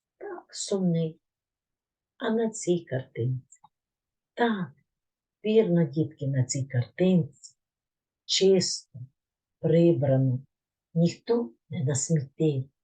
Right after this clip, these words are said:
Дітки граються, веселяться, катаються. І тому буде смайлик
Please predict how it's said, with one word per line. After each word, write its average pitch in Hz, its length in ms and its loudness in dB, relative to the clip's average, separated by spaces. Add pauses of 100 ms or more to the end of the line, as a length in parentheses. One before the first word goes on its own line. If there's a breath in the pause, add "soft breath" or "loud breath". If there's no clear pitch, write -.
(420)
Дітки 185 720 -4 (100)
граються, 143 1040 0 (960)
веселяться, 165 1120 2
катаються. 156 1000 0 (260)
І 117 60 -8
тому 120 240 -4
буде 117 500 -6
смайлик 339 640 -2